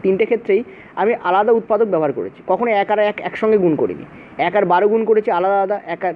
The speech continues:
তিন, দুই আর ছয় গুণ করেছি, তিন আর চার গুণ করেছি, এক বারো দুটোই বারোর উৎপাদক, তিন, ছয়, চার, আহ, তিন দুটোই কিন্তু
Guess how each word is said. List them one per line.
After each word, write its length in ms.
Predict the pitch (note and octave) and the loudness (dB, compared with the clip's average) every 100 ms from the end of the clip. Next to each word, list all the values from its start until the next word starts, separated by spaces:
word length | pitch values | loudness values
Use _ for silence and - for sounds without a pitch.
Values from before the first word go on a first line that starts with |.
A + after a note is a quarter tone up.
| F#3 | -6
তিন, 120 | F#3+ F3 | -6 -2
দুই 100 | F3 F#3+ | 0 0
আর 60 | F#3 | 0
ছয় 180 | - G3 G3+ | 0 2 2
গুণ 80 | G3+ | 2
করেছি, 200 | G#3 G#3 G3+ | 2 0 -2
তিন 100 | D#3 D#3 | -2 -2
আর 60 | D#3+ | -2
চার 120 | C3 B2 | -2 -2
গুণ 100 | A2 | -4
করেছি, 200 | F2 G#2+ - - - - F3 G3 | -6 -8 -14 -20 -20 -6 0 0
এক 80 | A3+ G3 F#3 | 0 -2 0
বারো 180 | F#3 G3+ | 2 2
দুটোই 220 | E3 G3 G#3+ | 0 0 2
বারোর 160 | G#3 G3+ | 2 2
উৎপাদক, 280 | G3+ F#3+ F#3+ - | 0 -2 -4 -4
তিন, 180 | G3+ G#3 G3+ - | -4 -4 -4 -4
ছয়, 260 | F3+ F3+ F3+ F#3 | 0 0 0 -2
চার, 180 | F3+ F#3 | -2 -2
আহ, 480 | - - D3 C#3+ D3 D3 | -6 -10 -4 -2 -2 -2
তিন 120 | F#3+ F3+ | -2 -2
দুটোই 240 | D#3 F#3+ F#3 | 0 0 2
কিন্তু 180 | F#3 F#3 | 0 0